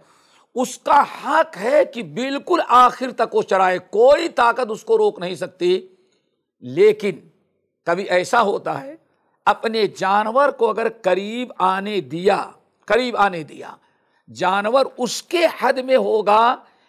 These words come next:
लेकिन उसकी गाय, उसका बैल, उसका ऊंट उसके खेत चरागाह के हद में रह करके अगर अपनी गर्दन लंबी कर दिया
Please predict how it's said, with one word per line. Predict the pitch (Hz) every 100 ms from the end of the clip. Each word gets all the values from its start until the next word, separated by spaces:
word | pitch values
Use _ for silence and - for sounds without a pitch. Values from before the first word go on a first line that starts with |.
| -
लेकिन | 156 208 208 240 214
उसकी | 202 196 - 190
गाय, | 160 170 208 214
उसका | 208 - - 175 170
बैल, | 175 220 226
उसका | 185 - - 180
ऊंट | - 185 214 240 - _ _ _ _ _
उसके | 277 294 - - - 359 -
खेत | - - 226 254 - -
चरागाह | - 226 226 180 214 262
के | 254 208 -
हद | 294 262
में | 277
रह | 233 208
करके | 185 185 - 202 254 - - _ _ _ _ _ -
अगर | 170 170 160
अपनी | 190 - 185 185 127
गर्दन | 180 185 170 196 156
लंबी | 170 202 202 214 277
कर | - 196
दिया | 151 175 185